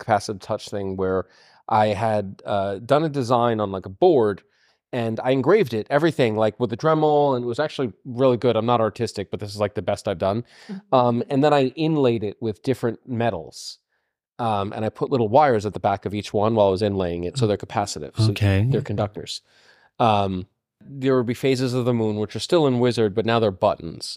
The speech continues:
Speaker 1: Uh, you used to be able to press metal, uh, indents.
Speaker 3: Okay.
Speaker 1: And they would do it. So I, while building it,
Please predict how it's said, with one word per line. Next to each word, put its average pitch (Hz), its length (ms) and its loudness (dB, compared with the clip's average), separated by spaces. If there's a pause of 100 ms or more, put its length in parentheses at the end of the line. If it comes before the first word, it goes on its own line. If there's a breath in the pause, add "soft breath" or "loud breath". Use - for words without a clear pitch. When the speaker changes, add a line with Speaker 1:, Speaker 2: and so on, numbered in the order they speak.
Speaker 1:
Uh, 110 220 0
you 110 140 0
used 123 240 2
to 127 80 -4
be 120 100 2
able 117 140 2
to - 80 -4
press - 360 -2
metal, 107 520 2 (260)
uh, 92 280 0 (280)
indents. 101 580 0 (140)
Speaker 3:
Okay. 101 340 2
Speaker 1:
And 104 400 -4
they 110 120 0
would 101 160 -4
do 208 180 2
it. 107 180 -2
So 120 360 0 (580)
I, 127 320 6
while 117 240 4
building 151 460 2
it, 101 240 -2